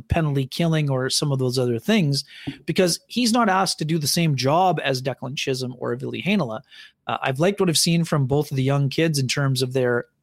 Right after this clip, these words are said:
ability to, you know, close on their opponent, uh, you know, hit and pin, seal a little bit, get moving. But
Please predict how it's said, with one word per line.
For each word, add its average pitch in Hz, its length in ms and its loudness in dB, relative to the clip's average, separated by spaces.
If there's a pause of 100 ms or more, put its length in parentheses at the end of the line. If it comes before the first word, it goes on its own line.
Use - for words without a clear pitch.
ability 135 580 0
to, 131 180 -2
you 127 640 -4
know, 127 100 -4
close 143 380 2
on 127 100 2
their 120 180 -2
opponent, 196 580 2 (540)
uh, 110 220 -8 (100)
you 139 80 -6
know, 123 140 -6
hit 170 200 -2
and 139 140 -8
pin, 190 420 2
seal 190 460 4
a - 20 4
little 165 300 4
bit, 160 380 0
get - 240 -2 (120)
moving. 165 440 2 (360)
But - 280 -2